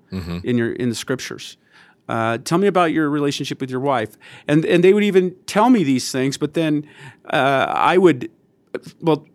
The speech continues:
Speaker 2: first of all, they would accept that before I would put them into any sort of position, uh, they would say, "I'd wanna serve," but before I'd actually, uh,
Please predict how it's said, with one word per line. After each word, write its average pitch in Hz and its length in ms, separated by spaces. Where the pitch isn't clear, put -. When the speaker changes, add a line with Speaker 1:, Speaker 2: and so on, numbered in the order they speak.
Speaker 2:
first 202 260
of - 80
all, 127 320
they 147 340
would 147 300
accept 131 680
that 131 420
before 175 400
I 165 100
would 135 180
put 165 180
them 143 160
into 131 220
any 143 180
sort 135 300
of 120 120
position, 147 760
uh, 117 400
they 139 220
would 135 100
say, 147 160
"I'd 131 140
wanna 127 200
serve," 165 580
but 143 100
before 165 260
I'd 151 100
actually, 143 540
uh, 151 80